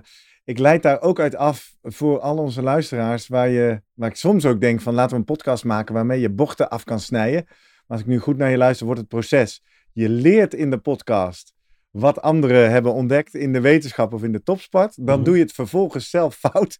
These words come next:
Speaker 1: <laughs> Maar omdat je het bij ons gehoord hebt, ga je sneller herkennen wat er fout is gegaan en kun je daardoor er beter van leren en,
Speaker 2: Ja.
Speaker 1: eh, beter presteren. Laten we zo,
Speaker 2: Ik zeg
Speaker 1: eh,
Speaker 2: vaak inderdaad, als je het al sneller herkent, van, "Oei, ik zit hier in mijn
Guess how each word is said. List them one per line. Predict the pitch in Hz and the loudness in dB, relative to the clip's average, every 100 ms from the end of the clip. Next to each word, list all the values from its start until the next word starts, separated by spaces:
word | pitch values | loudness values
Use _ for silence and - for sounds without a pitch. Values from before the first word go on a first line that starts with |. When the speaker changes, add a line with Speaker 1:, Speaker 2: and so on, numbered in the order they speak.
| - | -16
Speaker 1:
<laughs> | 170 - | -12 -4
Maar | 190 | -2
omdat | 196 196 180 | 0 2 2
je | |
het | 165 | 0
bij | 151 | 0
ons | 190 185 | 0 0
gehoord | 156 165 208 | 2 2 4
hebt, | 180 202 _ - - | 2 0 _ -20 -2
ga | 165 | 0
je | 170 | 2
sneller | - 220 226 | 2 2 4
herkennen | 165 165 - 214 208 196 - 165 - | 4 2 0 -4 -2 -2 -4 -12 -2
wat | 160 170 | -2 -2
er | |
fout | 147 170 180 | 2 2 2
is | 156 | -4
gegaan | 147 147 156 165 | -4 0 0 0
en | 151 143 | -4 -2
kun | 151 | 0
je | 135 127 | 0 2
daardoor | 135 135 131 | 2 0 0
er | 120 113 | -2 2
beter | 170 196 147 | 4 4 0
van | 147 | 0
leren | 143 147 143 147 | 2 2 0 -2
en, | 135 123 | -4 -2
Speaker 2:
Ja. | 123 131 117 | 0 0 -2
Speaker 1:
eh, | |
beter | 110 123 120 | -4 -6 -6
presteren. | 107 110 107 98 90 95 _ _ | -10 -12 -8 -8 -10 -16 _ _
Laten | - 120 | -12 -8
we | 120 | -2
zo, | 110 | 2
Speaker 2:
Ik | 131 | 4
zeg | 202 | 4
Speaker 1:
eh, | 113 | 6
Speaker 2:
vaak | 175 185 | 4 6
inderdaad, | 185 175 135 147 160 - _ | 4 4 2 2 2 -2 _
als | 139 135 - _ _ _ _ _ _ - | 0 0 -2 _ _ _ _ _ _ 0
je | |
het | 127 127 | 2 4
al | 120 | 2
sneller | - 139 185 208 | 2 0 2 2
herkent, | 143 - - 180 262 330 _ _ _ - | -2 -8 -4 -2 -2 -8 _ _ _ -8
van, | 135 - 196 | -8 2 4
"Oei, | 160 | 4
ik | 113 - | 4 -6
zit | 147 | 0
hier | 151 127 | 0 2
in | 139 | 0
mijn | 131 123 117 113 | 2 2 0 -4